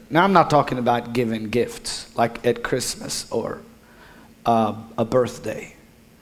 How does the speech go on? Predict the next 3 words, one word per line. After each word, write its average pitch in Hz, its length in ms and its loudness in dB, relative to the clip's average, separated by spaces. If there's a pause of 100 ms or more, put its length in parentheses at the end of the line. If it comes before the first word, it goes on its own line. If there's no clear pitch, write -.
(420)
But 135 160 2
sometimes 156 960 2 (460)
giving, 135 580 2